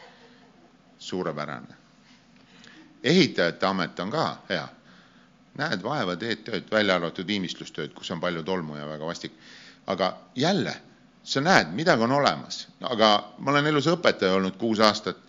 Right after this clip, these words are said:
Andis ikka oodata seda tulemust. Kolmkümmend aastat hiljem sain teada, et üks minu õpilastest oli siin mingisuguse suure firma direktoriks saanud. Psjuh, ma ikka päris asjata vaeva ei näinud.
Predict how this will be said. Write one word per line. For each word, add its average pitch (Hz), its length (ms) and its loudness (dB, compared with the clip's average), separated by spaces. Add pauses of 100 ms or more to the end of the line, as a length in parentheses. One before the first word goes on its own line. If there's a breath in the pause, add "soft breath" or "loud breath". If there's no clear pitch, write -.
(920 soft breath)
Andis 110 340 0
ikka 120 160 -4
oodata 165 380 2
seda 78 220 -8
tulemust. 76 440 -6
Kolmkümmend 120 400 4
aastat 107 300 4
hiljem 135 280 6
sain 82 220 -10
teada, 82 320 -4
et - 160 -12
üks - 200 -10
minu 87 240 -2
õpilastest 78 640 -8
oli 78 200 -8
siin 76 240 -12
mingisuguse 76 540 -10
suure 76 300 -4
firma 78 300 -6
direktoriks 80 520 -6
saanud. 76 300 -12 (520 loud breath)
Psjuh, - 440 -6 (240)
ma 90 120 -4
ikka - 160 -6
päris 104 280 6
asjata 95 380 2
vaeva 104 280 8
ei 123 80 2
näinud. 113 320 0